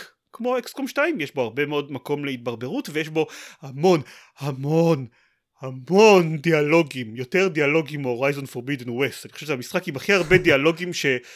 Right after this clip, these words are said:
Speaker 1: שאני מדלג עליהם, שיצא ב-, בחמש שנים האחרונות.
Speaker 2: <laughs>
Speaker 1: אני קורא את הטקסטים, כן, אבל פשוט, אוקיי, אתם מדברים לאט מדי, אני פשוט, כאילו, קורא את הטקסטים ו-,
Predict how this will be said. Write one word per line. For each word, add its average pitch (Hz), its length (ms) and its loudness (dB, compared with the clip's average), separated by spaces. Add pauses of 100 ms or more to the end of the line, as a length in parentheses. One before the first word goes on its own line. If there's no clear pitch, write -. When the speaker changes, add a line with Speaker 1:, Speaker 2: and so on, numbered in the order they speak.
(140)
Speaker 1:
שאני 139 260 -2
מדלג 139 440 2
עליהם, 127 320 2 (320)
שיצא 143 520 -2
ב-, 120 340 0
בחמש 135 400 -6
שנים 139 200 0
האחרונות. 131 420 -4
Speaker 2:
<laughs> - 80 -12
Speaker 1:
אני 156 120 -2
קורא 175 180 0
את 202 60 0
הטקסטים, 185 380 6
כן, 202 220 8
אבל 147 160 2
פשוט, - 200 -8
אוקיי, 175 200 2
אתם 147 100 -6
מדברים 156 260 -2
לאט 147 160 0
מדי, 117 240 -8
אני 104 80 -16
פשוט, - 260 -14
כאילו, 113 160 -12
קורא 139 180 -8
את 131 40 -10
הטקסטים 147 400 -8
ו-, 123 120 -6